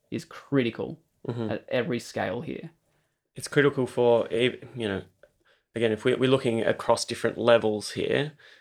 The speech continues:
Speaker 2: so, um, you know, this is something like a fundamental truth of life.
Speaker 1: Yeah, it's,
Speaker 2: In, in the
Speaker 1: yeah.
Speaker 2: sense of how far down it goes.
Speaker 1: Yeah.
Speaker 2: Um, we can also talk about it in a bodily sense. So,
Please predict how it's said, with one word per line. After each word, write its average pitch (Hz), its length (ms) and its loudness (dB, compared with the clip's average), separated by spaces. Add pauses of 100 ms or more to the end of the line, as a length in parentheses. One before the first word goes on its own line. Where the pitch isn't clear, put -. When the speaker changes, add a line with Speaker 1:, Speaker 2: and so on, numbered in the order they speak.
(160)
Speaker 2:
so, 107 500 2 (540)
um, 104 420 -6 (480)
you 120 140 2
know, 104 80 -2
this 127 200 -2
is 120 80 -2
something 120 320 2
like 110 220 0
a 104 60 -8
fundamental 101 640 -4
truth 101 420 -6
of 98 280 -6 (200)
life. 98 500 -4 (640)
Speaker 1:
Yeah, 123 340 2
it's, 101 140 -4
Speaker 2:
In, 120 240 2
in 120 180 0
the 113 80 2
Speaker 1:
yeah. - 60 0
Speaker 2:
sense 110 320 -2
of 107 160 -4
how 117 160 0
far 107 240 0
down 104 280 2
it - 120 -6
goes. - 580 2
Speaker 1:
Yeah. 117 160 -6 (560)
Speaker 2:
Um, 107 380 -2 (600)
we 127 120 0
can 127 100 -2
also 120 260 2
talk 110 300 -2
about 104 320 0
it - 240 -2 (140)
in 104 180 0
a 98 80 -2
bodily 117 440 0
sense. 220 520 -2
So, 110 480 4